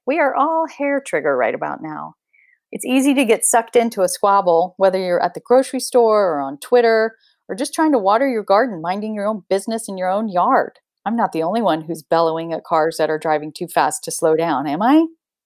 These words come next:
So let's talk about how to take things down a notch. Today, I'm talking with fitness expert and author Ellen Barrett about how to pump up your own happiness and give your stress a release valve by moving your body.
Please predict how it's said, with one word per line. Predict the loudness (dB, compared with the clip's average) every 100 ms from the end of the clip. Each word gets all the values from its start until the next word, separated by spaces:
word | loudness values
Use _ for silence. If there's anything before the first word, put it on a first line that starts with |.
| _ _ _ _ _ -2
So | 2
let's | 4 2
talk | 2 2
about | 4 2 2
how | 0 0
to | 0
take | -2 -4
things | -6 -4
down | 0 0 -2
a |
notch. | -8 -12 -14 -18 -20 _ _ _ _ _ _ _ _ 0
Today, | 4 4 6 2 2
I'm | -2 -2
talking | 0 -2 0 -2
with | -2
fitness | -2 -2 0 -2 -2
expert | -4 -2 0 0 0
and | -8 -4
author | -4 0 -2 0
Ellen | 0 0 0
Barrett | 0 0 -2 -6
about | 0 0 0
how | 0 -2
to |
pump | 0 -2 2
up | 2 0
your | -2 2
own | 2 2
happiness | 0 -2 -2 -6 -6 -8 -14
and | -2
give | 0 2
your | 0
stress | -4 0 0 0 -4
a | -6
release | -4 -2 -4 -2
valve | -2 -2 -4 -8 -2
by | -2
moving | 0 -2 -2 -4
your | -6
body. | -4 -4 -2 -4 -8